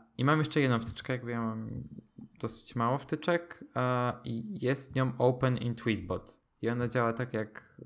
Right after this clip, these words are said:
<laughs> zwiastuje to nazwa. To znaczy, jeżeli wchodzę w jakiś link z Twittera, to automatycznie otwiera mi, e, Tweetbota.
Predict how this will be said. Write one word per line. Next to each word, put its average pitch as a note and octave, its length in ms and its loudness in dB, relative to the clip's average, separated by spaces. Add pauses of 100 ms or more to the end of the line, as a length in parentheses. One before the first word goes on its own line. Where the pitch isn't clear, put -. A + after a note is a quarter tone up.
(300)
<laughs> - 540 -2
zwiastuje A#2 440 2
to A2 120 -2
nazwa. C3+ 440 4 (500)
To - 80 -12
znaczy, B2 300 0
jeżeli A#2 600 2 (140)
wchodzę A#2 500 2 (260)
w G#2+ 120 -2
jakiś A2+ 340 -2
link A2+ 180 0
z - 60 -8
Twittera, C3 380 2
to C#3+ 100 2
automatycznie A#2 520 0
otwiera A2+ 380 2
mi, G#2 420 -2
e, G2+ 120 -6
Tweetbota. F2+ 640 -6